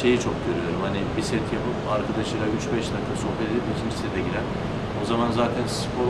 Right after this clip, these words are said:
olmuyor, o, e, nabız düşmüş oluyor, pompalanan kas tekrar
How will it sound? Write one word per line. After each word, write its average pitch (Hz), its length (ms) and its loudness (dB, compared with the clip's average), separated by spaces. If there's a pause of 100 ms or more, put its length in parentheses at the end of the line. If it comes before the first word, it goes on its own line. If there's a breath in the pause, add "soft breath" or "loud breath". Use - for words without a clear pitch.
olmuyor, 120 360 2 (140)
o, - 20 2 (720)
e, - 20 0 (840)
nabız 110 340 4
düşmüş 117 360 0
oluyor, 117 320 6 (560)
pompalanan 110 540 2 (140)
kas 117 160 2 (160)
tekrar 113 320 2